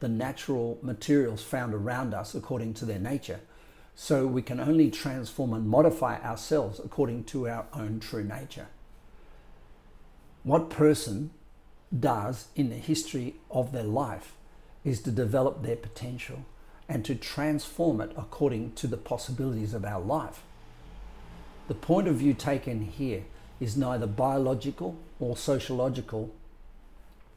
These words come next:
which means we would separate our social responsibility from our biological responsibility.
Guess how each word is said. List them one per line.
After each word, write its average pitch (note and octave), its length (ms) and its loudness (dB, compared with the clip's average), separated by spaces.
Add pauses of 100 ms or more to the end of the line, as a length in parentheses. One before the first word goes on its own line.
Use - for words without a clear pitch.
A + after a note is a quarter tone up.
(880)
which - 240 0 (160)
means D3 280 6
we B2+ 120 4
would A2 180 0
separate A#2+ 800 0
our A#2+ 160 -2
social C#3 500 2
responsibility A#2 880 -2
from A2+ 240 -2
our G#2+ 140 0
biological G#2+ 720 0
responsibility. G2 880 -10